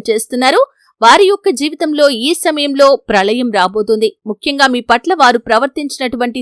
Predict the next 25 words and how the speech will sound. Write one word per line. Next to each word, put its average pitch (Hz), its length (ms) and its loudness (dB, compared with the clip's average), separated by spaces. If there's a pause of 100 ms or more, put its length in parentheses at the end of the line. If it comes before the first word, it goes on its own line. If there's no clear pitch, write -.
(120)
తీరుకు 330 380 -2 (480)
ఆ - 20 8 (120)
పరమశివుడు 285 600 -2 (220)
వారిపైన 220 420 0 (260)
ఆగ్రహాన్ని 233 600 -2
చూపించబోతున్నాడు. 247 880 0 (460)
శివుడు 403 260 4 (120)
మూడవ 339 280 2 (120)
కన్ను 247 220 2 (120)
తెరిచి 285 360 0 (240)
వారికి 214 300 0 (200)
గుణపాఠాన్నైతే 233 880 0
నేర్పించబోతున్నాడు. 214 880 -4 (400)
వారి 208 260 2
జీవితంలో 330 480 2 (280)
ఇదివరకు 392 480 0
మీ 294 80 0 (100)
పట్ల 269 240 2 (100)
ప్రవర్తించిన 269 640 -2 (180)
తీరు 339 220 2 (200)
ఏదైతే 269 360 -4
ఉందో 302 180 2 (440)
అది 196 140 -2 (160)
చాలా 262 340 2 (120)
తప్పు 247 240 -2